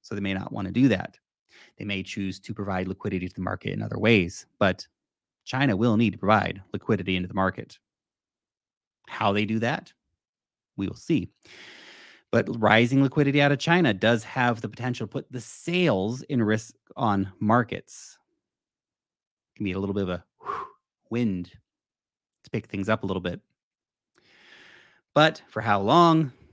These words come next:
That's a question. With everyone else tightening, of course, we need to see the U S stop tightening. The Fed's really, of course, the big question here. When will the Fed start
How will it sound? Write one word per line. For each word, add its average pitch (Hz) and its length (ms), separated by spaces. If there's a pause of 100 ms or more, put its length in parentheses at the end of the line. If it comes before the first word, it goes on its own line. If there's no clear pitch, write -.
(1300)
That's 123 240
a 110 40
question. 110 600 (1800)
With 107 140
everyone 101 260
else 104 380 (100)
tightening, 135 640 (720)
of - 60
course, - 260
we - 60
need 101 100
to 104 60
see 110 420
the 110 80
U 113 120
S 117 220
stop - 320
tightening. 92 280
The 95 60
Fed's 143 340
really, 110 260
of 92 80
course, 101 220
the - 80
big 92 140
question - 340
here. 104 120
When 107 160
will 104 80
the 101 60
Fed 104 240
start 95 340